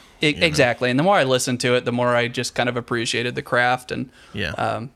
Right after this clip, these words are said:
Speaker 1: the sound of it, and, um, really
Speaker 2: Yeah.
Speaker 1: dug into it and listened to it kind of on repeat for a few weeks, and,
Speaker 2: Mm-hmm.
Speaker 1: um, tried to follow their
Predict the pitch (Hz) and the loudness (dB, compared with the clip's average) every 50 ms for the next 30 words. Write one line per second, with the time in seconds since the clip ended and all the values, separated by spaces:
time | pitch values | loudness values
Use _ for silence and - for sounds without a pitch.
0 | _ - 123 120 - - 117 117 117 120 117 120 117 117 117 120 120 117 131 127 | _ -8 -6 -4 -2 0 0 0 0 0 0 0 0 0 -2 -2 -2 -2 -2 -4
1 | 127 131 131 _ _ _ _ _ _ _ _ _ _ - 123 123 120 117 117 113 | -4 -4 -6 _ _ _ _ _ _ _ _ _ _ -6 -4 -2 -2 -2 -2 -2
2 | 113 113 113 123 139 - - - _ _ _ _ _ _ _ - - _ - 139 | -4 -6 -8 -10 -12 -14 -20 -20 _ _ _ _ _ _ _ -20 -16 _ -4 0
3 | 127 123 123 120 120 120 120 123 123 127 - _ _ - 131 117 120 120 117 117 | 2 2 2 2 2 0 -2 -2 -4 -6 -10 _ _ 0 0 0 0 0 -2 -4
4 | 120 123 - - 120 120 120 123 127 127 127 135 - - - - 123 120 - - | -4 -4 -4 -2 -2 -2 -4 -4 -4 -6 -6 -8 -10 -12 -6 -4 -2 -2 -2 -4
5 | 120 117 - 120 117 117 - 123 120 120 120 120 120 123 123 123 127 131 - 120 | -4 -4 -4 -4 -4 -2 -2 -2 -2 -2 -2 -4 -4 -4 -4 -6 -6 -6 -6 -6
6 | 123 - - - 123 123 123 - - 123 123 127 131 131 127 127 - - - - | -6 -6 -4 -2 -2 -2 -2 -2 -4 -4 -2 -2 -4 -4 -6 -6 -8 -10 -8 -6
7 | 120 131 135 135 - - 135 127 113 107 107 101 - - _ _ _ _ - - | -6 -8 -8 -10 -8 -4 -2 0 0 0 0 -2 -4 -8 _ _ _ _ -14 -10
8 | - 131 123 117 117 110 113 135 - - - _ _ _ _ _ _ _ _ _ | -6 -2 -2 0 0 -2 -4 -6 -10 -14 -20 _ _ _ _ _ _ _ _ _
9 | _ _ _ _ _ _ _ _ _ - - 123 120 120 123 117 117 117 - 131 | _ _ _ _ _ _ _ _ _ 0 2 2 4 2 2 0 0 0 2 2
10 | 123 123 123 117 123 123 117 117 117 | 2 2 0 0 -2 0 0 0 -2